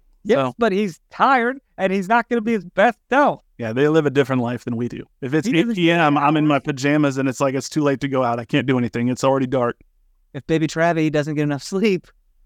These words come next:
Speaker 1: we might not play well, <laughs> you know?
Speaker 2: Yeah. So,
Speaker 1: And
Speaker 2: anyway.
Speaker 1: his jam jams at a, at a good hour, bro.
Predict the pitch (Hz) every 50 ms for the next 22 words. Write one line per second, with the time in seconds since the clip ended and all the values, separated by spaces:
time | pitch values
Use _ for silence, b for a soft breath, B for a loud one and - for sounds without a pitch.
0 | _ - 202 190 190 180 180 185 180 170 165 - - 220 226 220 190 151 131 113
1 | 80 - - _ _ - 147 - - 180 160 156 165 202 214 202 _ _ - _
2 | _ _ - 123 113 107 104 101 _ _ _ _ _ _ _ _ _ - - -
3 | - 107 101 98 - _ _ _ _ _ _ _ _ _ _ _ - 120 117 110
4 | - - 147 147 131 107 139 143 156 175 175 160 175 175 180 185 185 175 175 170
5 | 175 156 151 170 170 165 160 180 185 190 214 220 160 117 110 110 110 117 143